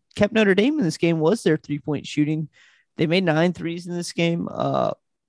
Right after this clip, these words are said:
I was impressed with their guards. I, I thought they hung in there. You know, it's a tough Texas Tech defense. Gooden and Ryan really, uh, really played tough, and Mike Brey's just a damn good basketball coach. We always,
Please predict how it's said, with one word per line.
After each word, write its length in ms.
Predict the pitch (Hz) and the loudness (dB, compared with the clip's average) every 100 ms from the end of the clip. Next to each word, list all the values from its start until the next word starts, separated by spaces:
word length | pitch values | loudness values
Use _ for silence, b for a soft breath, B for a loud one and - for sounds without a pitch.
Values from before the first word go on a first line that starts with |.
| _ _ _ - | _ _ _ -4
I 80 | 139 | 2
was 180 | 160 156 | 2 0
impressed 480 | 156 - 143 - | -4 -2 -2 -2
with 80 | - | -6
their 140 | 143 143 | -6 -4
guards. 500 | - 139 143 147 - | -2 2 4 2 -2
I, 200 | - - | -4 -2
I 20 | |
thought 200 | - 151 | -2 0
they 120 | 143 | -2
hung 220 | 139 151 | -2 -4
in 180 | 151 147 | -4 -2
there. 320 | 151 151 156 - _ _ _ _ | -2 -2 -4 -10 _ _ _ _
You 100 | - | -6
know, 120 | 165 | -2
it's 180 | 135 - | 0 -2
a 60 | 151 | -6
tough 360 | - 151 147 | -4 -2 -2
Texas 360 | - 151 - 151 | 0 -4 -4 -2
Tech 240 | 151 - | -2 -2
defense. 680 | - 139 - 143 139 127 - _ _ _ _ _ _ | -6 -8 -4 -4 -4 -8 -14 _ _ _ _ _ _
Gooden 420 | - 165 165 170 156 | 2 4 6 4 4
and 240 | 143 131 | 0 -2
Ryan 560 | 135 147 156 156 147 - _ | -2 0 0 -2 -4 -8 _
really, 380 | 139 139 147 147 | -2 2 2 2
uh, 260 | 143 135 135 - _ _ _ | 0 -2 -6 -12 _ _ _
really 220 | 135 147 | -2 0
played 260 | 160 151 147 | 0 -2 -2
tough, 440 | - 151 151 - | 2 2 2 -2
and 360 | - 143 131 131 _ _ | -6 -6 -6 -10 _ _
Mike 260 | - 156 - | -2 -2 0
Brey's 240 | 160 156 160 | 2 2 2
just 160 | 151 | -6
a 80 | - - _ _ | -10 -16 _ _
damn 240 | - 135 135 | -8 -6 -4
good 260 | 139 131 | -4 -4
basketball 540 | - 131 135 - 113 117 | -4 -4 -4 -6 -6 -4
coach. 340 | - 123 - | -4 -4 -2
We 120 | 147 | 2
always, 440 | 147 156 160 147 | 6 6 6 2